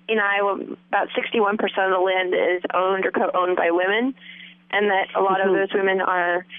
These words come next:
Speaker 1: widowed or, um, you know, a little bit older than my mom, and trying to
Speaker 2: Uh-huh.
Speaker 1: figure out decisions about leasing and stewardship and legacy planning. Um,
Speaker 2: Yes.
Speaker 1: Can you maybe a little explain the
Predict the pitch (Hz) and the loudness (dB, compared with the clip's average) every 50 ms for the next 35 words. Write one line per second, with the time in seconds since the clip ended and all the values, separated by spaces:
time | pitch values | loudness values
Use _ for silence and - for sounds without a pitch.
0 | - - - - _ _ - 214 214 208 214 214 208 208 196 - - 185 185 185 | -20 -20 -20 -20 _ _ 0 2 2 2 2 2 2 2 0 0 0 2 2 2
1 | 180 180 175 175 175 175 - - - - _ - 190 185 180 180 180 180 180 185 | 2 0 0 0 -2 -2 -4 -10 -18 -20 _ -4 -2 0 0 0 -2 -2 -2 -2
2 | - - - - - - - - _ _ _ _ _ - - - - - _ - | 0 0 0 -2 -2 -6 -10 -16 _ _ _ _ _ -20 -20 -20 -20 -16 _ 0
3 | 294 302 269 220 214 214 208 - - - 226 233 240 233 233 208 208 214 208 214 | 2 2 2 2 2 0 -2 -4 -2 0 2 2 2 2 2 2 4 2 2 2
4 | 208 196 190 190 202 190 185 165 165 170 175 180 208 220 208 - - - - - | 2 0 0 0 0 2 2 2 2 0 0 -2 -2 -6 -8 -12 -18 -20 -20 -20
5 | - - - _ - 208 214 214 208 202 196 196 202 - 190 190 190 196 - 208 | -20 -20 -20 _ -4 -2 0 0 0 0 0 0 0 0 0 0 0 -2 -2 -4
6 | 180 - 190 185 180 180 - - 190 - 208 185 185 185 185 180 - 185 170 165 | -2 0 0 0 0 0 -2 -2 -2 -2 -2 -2 -2 -4 -4 -2 0 0 2 0
7 | - - 214 220 226 226 233 214 202 202 202 190 - - 190 - - - 214 208 | 0 0 0 -2 -2 -2 0 0 0 0 0 0 -2 -2 -4 -4 -6 0 2 2
8 | 208 202 196 - - 220 196 196 190 - - 180 180 185 196 196 190 208 202 - | 2 2 0 -2 0 0 0 0 -2 -2 -4 -2 0 0 0 0 0 0 0 0
9 | 202 196 185 - 202 185 180 175 180 190 180 185 202 - - - - - - - | -2 -4 -2 0 0 0 0 0 0 0 -2 -2 -6 -10 -14 -20 -20 -18 -18 -20
10 | - _ _ _ - 202 202 196 - 202 185 175 160 156 - - - _ _ _ | -20 _ _ _ -2 0 0 0 2 2 2 2 2 0 -4 -8 -16 _ _ _
11 | _ _ _ _ _ _ _ _ _ _ _ _ _ _ _ _ _ _ _ _ | _ _ _ _ _ _ _ _ _ _ _ _ _ _ _ _ _ _ _ _
12 | - _ _ _ _ _ _ _ - 220 214 220 214 226 - 294 285 302 320 311 | -20 _ _ _ _ _ _ _ -10 -4 -4 -4 -2 0 0 2 4 4 4 4
13 | 311 311 302 294 277 254 240 240 247 240 240 226 202 - - - - - 214 214 | 2 2 2 2 2 2 2 2 2 2 2 0 0 -4 -8 -12 -4 -2 0 2
14 | 214 220 226 214 202 | 2 2 0 0 -2